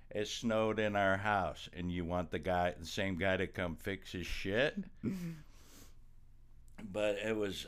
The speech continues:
Speaker 1: I'll never forget that as long as I live, you know. Uh, not too many people wake up and find three feet of <laughs> snow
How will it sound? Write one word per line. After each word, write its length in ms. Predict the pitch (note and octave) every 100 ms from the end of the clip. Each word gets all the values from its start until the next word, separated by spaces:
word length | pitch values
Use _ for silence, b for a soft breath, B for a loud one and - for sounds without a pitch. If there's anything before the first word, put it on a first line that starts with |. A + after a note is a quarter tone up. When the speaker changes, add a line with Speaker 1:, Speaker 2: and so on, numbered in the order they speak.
| -
Speaker 1:
I'll 160 | G#2
never 340 | A2+ G#2+ G#2 G2+
forget 460 | - E2+ G2 -
that 160 | A2 F#2+
as 200 | E2 E2
long 220 | F2+ F2+
as 180 | F2+ F2+
I 120 | F2+
live, 440 | E2+ F#2+ A2 F2 -
you 160 | F#2 F2+
know. 360 | E2+ E2+ F2+ -
Uh, 300 | F#2 C2 D#2+ D#2
not 260 | G#2 C3
too 120 | - D#3
many 240 | D3 C3
people 420 | A#2+ B2 B2 A2
wake 300 | A2 G#2+ -
up 180 | A2+ -
and 100 | G#2+
find 320 | - F#2+ F2
three 220 | - A2
feet 260 | G2+ B2 A2+
of 60 | G#2
<laughs> 0 |
snow 220 | -